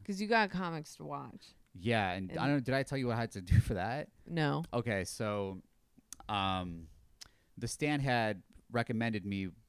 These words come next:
Speaker 2: this last summer when they were doing, like, you know, the submissions for it.
Speaker 1: Yeah.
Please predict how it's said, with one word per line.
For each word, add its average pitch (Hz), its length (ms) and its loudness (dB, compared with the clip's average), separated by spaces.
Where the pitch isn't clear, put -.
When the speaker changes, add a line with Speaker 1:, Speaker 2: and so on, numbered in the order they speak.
Speaker 2:
this - 180 -12
last 95 340 -2
summer 90 440 -4
when 101 200 -2
they 90 80 -2
were 87 100 -2
doing, 87 300 -4
like, 80 240 -6
you 87 80 -6
know, 64 80 -10
the 78 80 -12
submissions 90 500 -8
for 78 240 -6
it. 76 160 -8
Speaker 1:
Yeah. 151 280 -6